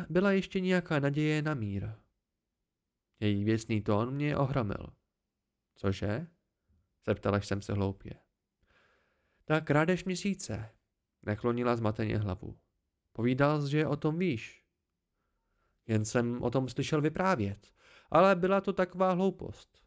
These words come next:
ne skutečná událost, taková pohádka, které se vykládají dětem.“ Znovu se usmála. „Můžeš tomu říkat pohádky. Znám je. Jsou to výmysly.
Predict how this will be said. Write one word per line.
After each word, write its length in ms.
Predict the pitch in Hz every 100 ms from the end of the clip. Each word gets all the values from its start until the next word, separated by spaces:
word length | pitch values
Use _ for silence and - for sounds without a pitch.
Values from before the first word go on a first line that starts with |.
| _
ne 240 | 170 107
skutečná 500 | - 143 127 120 120
událost, 720 | 110 110 98 101 113 - _ -
taková 380 | 123 139 139
pohádka, 720 | 143 151 170 147 - - 104 - _ _ _ _
které 300 | - 151 170
se 120 | 156
vykládají 520 | 147 151 147 156 156
dětem.“ 520 | 151 156 135 101 101 - _ _ _ _ _ _ _ _ _ _ _
Znovu 300 | - 113 131
se 160 | 143 -
usmála. 600 | 131 - 113 113 - - _ _ _ _ _ _ _ _
„Můžeš 320 | 113 113 135 -
tomu 240 | 151 151
říkat 300 | 147 143 160
pohádky. 720 | - 101 101 98 - 110 110 - _ _ -
Znám 320 | 185 180 123
je. 220 | 98 - _ _ _ _ _
Jsou 200 | - 214
to 120 | 214
výmysly. 520 | 208 196 180 - -